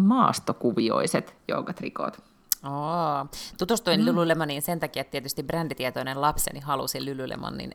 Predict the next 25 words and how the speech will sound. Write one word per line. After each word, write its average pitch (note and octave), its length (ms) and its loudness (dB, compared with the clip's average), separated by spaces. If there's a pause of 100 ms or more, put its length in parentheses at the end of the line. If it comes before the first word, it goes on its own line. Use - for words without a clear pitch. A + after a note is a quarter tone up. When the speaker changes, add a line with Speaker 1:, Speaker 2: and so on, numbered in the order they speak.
(140)
Speaker 2:
leggingsejä C3 840 -2
tai B2+ 200 -4
jotain C3 280 -8
tällaisia. C#3 460 -6 (540)
Olisiko C#3 220 -4
ne A#2+ 160 -4
varmaan B2+ 240 0
ollut B2+ 120 -2
leggingsit, D3+ 480 -6
joo, D#3+ 260 2 (160)
jotka - 260 -8
se C3+ 80 -8
halusi C#3 320 -4
joululahjaksi. C#3+ 720 2 (180)
Ja D#3 180 -2 (100)
niitähän F3 320 -4
ei F3+ 120 0
siis E3 180 -4
niinku C#3+ 240 -6
oikeesti C#3+ 520 -4 (160)
ihan C#3 160 -8
silleen C3 300 -4
voi B2+ 180 -6
vaan B2+ 140 -6
kävellä B2+ 340 -4